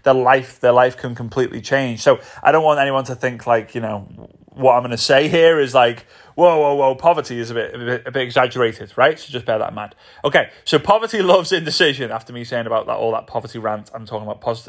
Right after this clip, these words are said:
poverty, uh, loves indecision. So whenever you decide not to do something, or you decide, "I don't know whether to do it or not," you are wasting time. So you come to a challenge,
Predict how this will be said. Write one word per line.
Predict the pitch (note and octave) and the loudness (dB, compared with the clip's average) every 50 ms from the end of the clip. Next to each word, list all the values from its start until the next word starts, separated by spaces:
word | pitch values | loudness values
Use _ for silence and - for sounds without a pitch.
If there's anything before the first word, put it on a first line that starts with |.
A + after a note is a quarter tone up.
| _ _ | _ _
poverty, | - B2 A#2+ B2 - - A#2+ A2+ G#2+ _ - - - - - - - - _ _ _ _ _ | -4 -4 -4 -4 -8 -8 -8 -8 -10 _ -20 -20 -20 -20 -20 -20 -20 -20 _ _ _ _ _
uh, | - - C3 B2+ C#3 | 2 4 4 4 6
loves | D#3+ F3 F#3 E3 E3 | 4 4 4 4 0
indecision. | F#3 D#3+ C#3 C#3 - F#3+ F#3+ F3+ D3+ A#2 - | -4 -4 -2 0 0 0 0 0 -4 -6 -4
So | - - F3+ | 2 2 2
whenever | F3 F#3 G3 A3+ C4+ C#4+ E4+ | 4 4 2 2 2 -2 -2
you | F4 E4+ D#4 C4+ | -4 -4 -4 -4
decide | - A3+ G#3+ - - F#3 D#3+ D#3+ D#3+ D#3 D#3 D#3 D3+ - _ | -2 -2 -2 0 0 0 2 2 2 2 2 0 -2 -6 _
not | D#3 D3 D3 D3 D#3 E3+ F3 - - - | -12 -10 -2 2 2 2 2 0 -6 -10
to | - E3+ D3 | -8 -8 -6
do | C3 C3+ C#3 C#3 | -4 -4 -6 -4
something, | C3+ - D#3 C#3+ C3 - - F3 G#3+ A#3+ A#3 _ _ | -2 -2 -2 -4 -2 -4 -4 -4 -4 -6 -10 _ _
or | D3+ D#3 D#3 D3+ D3 | 6 6 8 6 6
you | C#3+ D3 D3+ | 4 0 -6
decide, | D3 D#3+ D#3 - - E3 D3 D3 C#3+ C#3+ C#3+ C#3 C#3 _ _ | -8 -6 -6 -2 0 2 4 4 4 4 4 2 0 _ _
"I | - D3+ D#3 D#3 | 0 0 0 2
don't | D#3+ D#3+ D3+ D3 | 0 -2 -4 -4
know | C#3+ C#3+ C#3+ C#3+ C#3+ C#3 | -2 0 2 4 2 4
whether | C3+ C#3 C#3 C#3 C#3+ | 2 2 2 0 -2
to | C#3 - C#3 | -6 -8 -10
do | C3 C#3 C#3 | -8 -4 -4
it | C#3 - | -4 -4
or | - C3 B2+ | -2 -4 -4
not," | B2+ C#3 F#3 G#3 G3+ E3 C3 - - _ _ _ _ _ | -4 -2 0 2 2 2 0 -2 -8 _ _ _ _ _
you | C#3+ F3+ C4+ | -6 0 0
are | E4+ E4+ | 0 0
wasting | C4 E3+ C3 C#3+ D#3 F3+ E3+ - - - F3 D#3+ D#3 C#3+ C3+ | 0 -4 -4 -4 -4 -4 -6 -8 -8 -8 -8 -8 -8 -10 -14
time. | - - A#2+ A2+ A2 A2 G#2+ G#2 G#2 _ _ _ _ _ _ _ _ | -10 -8 -6 -6 -6 -6 -8 -12 -18 _ _ _ _ _ _ _ _
So | - - F#3+ | 0 0 0
you | F#3+ G3 G3+ | 2 0 -6
come | F3 - - D4 F4+ F4 | -6 2 2 2 2 2
to | - D#4+ D#4+ | -4 -6 -6
a | D#4+ | -6
challenge, | - - - - B2 A#2 A#2+ - - - F#3+ - - - _ | -6 -4 -4 -4 -4 -4 -8 -10 -14 -20 -20 -20 -20 -20 _